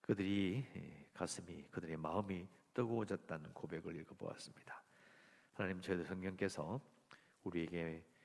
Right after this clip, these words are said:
예, 말씀을 통해 말씀하셔서 우리의 마음이 뜨거워지는 역사가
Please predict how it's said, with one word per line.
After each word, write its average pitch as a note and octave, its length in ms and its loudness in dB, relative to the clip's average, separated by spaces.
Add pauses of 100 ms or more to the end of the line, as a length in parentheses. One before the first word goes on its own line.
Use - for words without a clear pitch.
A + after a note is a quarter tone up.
(340)
예, D2+ 80 -10
말씀을 F2 520 2
통해 D2+ 380 -4
말씀하셔서 E2+ 880 -6 (340)
우리의 F2 320 2
마음이 E2 460 -4
뜨거워지는 F2+ 600 4
역사가 - 560 -8